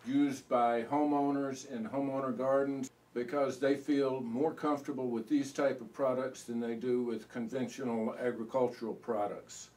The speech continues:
We now have concentrates and ready-to-use products of a herbicide, an insecticide, miticide,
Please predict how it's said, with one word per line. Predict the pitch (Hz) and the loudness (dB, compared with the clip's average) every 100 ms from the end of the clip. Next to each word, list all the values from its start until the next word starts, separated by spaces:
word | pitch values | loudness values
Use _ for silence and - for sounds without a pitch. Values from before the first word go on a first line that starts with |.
| - - - - - - - 113 | -20 -20 -20 -20 -20 -20 -14 -2
We | 113 | 0
now | 127 135 139 | 2 2 0
have | 127 120 117 110 - | 0 0 0 0 -4
concentrates | - 147 143 139 131 147 139 147 - - - 127 | 0 0 0 -4 -4 0 2 0 -2 -12 -12 -4
and | 135 156 | -4 0
ready-to-use | 143 143 123 139 127 127 120 | 2 2 -2 -6 -4 -4 -4
products | - 135 127 131 139 - - - | -4 0 2 2 -2 -6 -16 -8
of | 110 110 107 104 - - | 0 2 4 0 -8 -14
a | 98 | -12
herbicide, | 101 117 139 - 147 135 151 165 - - - - - | -4 -4 -2 -4 -2 0 0 -4 -10 -20 -20 -20 -18
an | 104 | -8
insecticide, | 110 107 143 135 135 139 143 131 131 131 | -6 -4 -2 -2 -2 -8 -2 0 0 0
miticide, | 127 135 139 143 - 147 135 143 | -2 0 -2 -4 -4 0 0 0